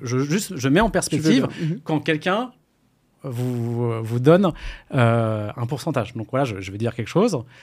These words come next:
Speaker 1: Euh, euh, et puis après, ça dépend aussi de, de ses convictions et, euh,
Speaker 2: De ses connaissances, de son
Speaker 1: de ses
Speaker 2: expertise,
Speaker 1: connaissances,
Speaker 2: du temps
Speaker 1: de son
Speaker 2: qu'on y passe.
Speaker 1: expertise, et voilà, de, de, de, de
Speaker 2: Mhm.
Speaker 1: plein de choses. Moi, euh,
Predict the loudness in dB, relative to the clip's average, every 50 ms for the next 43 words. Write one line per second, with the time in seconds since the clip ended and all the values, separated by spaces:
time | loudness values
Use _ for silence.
0 | -20 _ _ _ -10 -6 -6 -6 -4 -6 -6 -8 -8 -10 -10 -12 -14 -14 -14 -16
1 | -14 -14 -12 -10 -10 -10 -12 -10 -10 -8 -6 -4 -2 0 0 0 0 -2 -2 -2
2 | -2 -4 -4 -6 -6 -4 -4 -2 -2 -2 -4 -4 -6 -6 -8 -8 -10 _ _ _
3 | _ _ _ _ _ _ _ -16 -16 _ _ -2 -2 -2 0 -2 -4 -4 -2 -4
4 | -4 -4 -2 2 2 2 2 0 -4 -10 -20 -20 -20 -20 _ _ _ _ 0 4
5 | 6 6 6 6 4 4 4 4 4 4 4 4 4 2 2 2 2 2 2 2
6 | 0 0 0 -2 -2 -2 -2 -2 -2 -2 0 0 0 0 -2 -2 0 0 2 2
7 | 0 -2 -2 -4 -2 -2 -2 0 0 2 2 2 4 4 4 4 4 4 4 2
8 | 2 2 2 0 0 0 0 0 0 0 2 2 4 4 4 4 4 2 0 -2
9 | -2 -4 -2 -2 -2 -2 -2 -4 -4 -4 -4 -4 -4 -2 -2 -4 -4 -4 -6 -4
10 | -4 -4 -4 -4 -6 -12 -16 _ _ _ _ _ _ _ _ _ _ _ _ -8
11 | -2 2 4 4 6 6 6 6 6 4 4 4 4 2 2 2 0 0 0 0
12 | 0 -2 -2 -2 -4 -4 -6